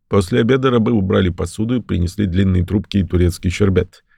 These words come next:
Купцы долго сидели молча, выпуская синеватые струйки дыма и смотря, как они извивались, переплетались и, наконец, разносились в воздухе.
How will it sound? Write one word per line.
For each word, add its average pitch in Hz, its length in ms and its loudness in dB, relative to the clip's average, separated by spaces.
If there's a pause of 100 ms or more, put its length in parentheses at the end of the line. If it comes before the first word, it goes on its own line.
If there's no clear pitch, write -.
(280)
Купцы - 320 -2
долго 104 320 0
сидели 85 360 -4
молча, 147 520 2
выпуская 135 560 0
синеватые 107 540 -2
струйки 101 400 -2
дыма 92 340 2
и 87 40 0
смотря, 87 580 -2
как - 240 -12
они 82 300 -6
извивались, 92 840 0
переплетались - 960 0
и, 82 80 -6
наконец, 85 540 -2
разносились 76 960 -2
в - 60 -8
воздухе. 73 580 -6